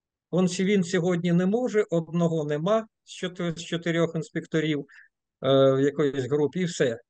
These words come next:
Е, судно стоїть. Судно стоїть, а там же гроші. Е, кожен день це гроші, і кожен день простою він коштує, е, чималих,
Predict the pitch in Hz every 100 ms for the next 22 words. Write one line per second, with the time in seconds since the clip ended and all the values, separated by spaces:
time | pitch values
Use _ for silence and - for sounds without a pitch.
0 | _ - 131 123 117 147 147 165 165 156
1 | 123 117 - - - 165 185 185 180 180
2 | 214 214 - 160 147 151 151 247 202 -
3 | 131 113 _ _ _ _ _ _ - 131
4 | 131 175 170 165 160 175 185 170 170 175
5 | 208 - 135 120 123 135 135 131 165 147
6 | 165 165 170 170 170 - 180 170 170 175
7 | 175 185 165 - 170 170 165 151 165 160
8 | 156 160 - 170 180 160